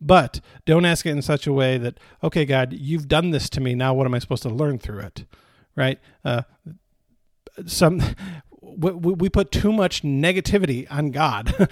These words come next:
<laughs> You know, "Oh, God, why did you do this to me?" Well, God didn't do it to you, but still that doesn't mean that God can't use it to teach you or to guide you or to, uh, bring you back closer in closer relationship. So, okay,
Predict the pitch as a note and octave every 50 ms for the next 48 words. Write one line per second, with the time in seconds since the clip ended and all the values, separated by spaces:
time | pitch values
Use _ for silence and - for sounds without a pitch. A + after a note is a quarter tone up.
0 | B3+ B3 F#3 - - D#3 - - D3+ - E3 E3+ D#3+ C#3+ E3+ E3+ F3 E3 C#3 D#3
1 | F3 G3+ G#3 F#3+ F3 G3 F#3 D3 G3+ A#3 F#3 F3+ - - - C#3 B2 A2 G2+ A#2
2 | B2+ C#3 C#3+ D3 - _ _ - F3+ F3 E3 D#3+ D3 - - A3+ B3+ B3 G3 C3+
3 | C#3+ C3 B2 A2+ - - - C3 A#2+ A#2 A#2 - - - C#3+ D3 - _ - D#3
4 | C#3 - - - F#3 F3+ D#3+ D#3+ D3 - D#3 C#3+ C#3+ D3 C#3 C3 - C3+ C3 -
5 | - C3+ C3+ A#2+ A#2+ D3 G3 G#3 F3+ D#3 D3 C3 - - - - _ _ - -
6 | C#3 - - F3+ D#3 - - D#3 D3 C#3 C3+ C3 - C#3 C3+ C3+ B2 B2 C3 A#2+
7 | A#2+ B2 B2 A#2 A#2 A2+ - B2+ A#2 G#2 - - - - D3 C3 - - - A2
8 | A2 A2 - - - - - - _ _ - - - _ _ _ - - - E3+
9 | D3+ D3 D3 C#3 B2+ C3 C3 C3 - - D3 C3 B2 - - C3+ A#2+ B2 - -
10 | C3+ - _ C#3 C3 B2+ B2+ C3 - C3 A2+ - C3+ A#2+ B2 A#2+ A#2+ A#2+ A2+ -
11 | - A2+ - - G#2+ - - - D3 A#2+ - - _ - - - - - - _
12 | _ _ - F3 F#3 G#3 C#3+